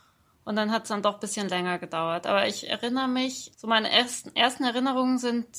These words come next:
Kindergarten in Köln-Chorweiler. Also Köln-Chorweiler ist ja, also heute würde man sagen Brennpunkt. Damals halt einfach viele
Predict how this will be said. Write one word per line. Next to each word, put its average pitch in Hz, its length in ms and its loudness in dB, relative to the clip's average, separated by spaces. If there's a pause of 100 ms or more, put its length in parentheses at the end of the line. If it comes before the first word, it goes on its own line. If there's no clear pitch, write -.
(520)
Kindergarten 214 640 0
in 202 300 -4
Köln-Chorweiler. 180 1040 -4
Also 170 500 -4 (140)
Köln-Chorweiler 208 760 2
ist - 180 -4
ja, 202 260 2
also 190 240 -4
heute 202 260 -2
würde 202 140 -4
man 196 160 0
sagen 190 240 -2
Brennpunkt. 247 720 -4 (1600)
Damals 214 680 4
halt 208 180 -4
einfach 202 320 -6
viele 208 880 0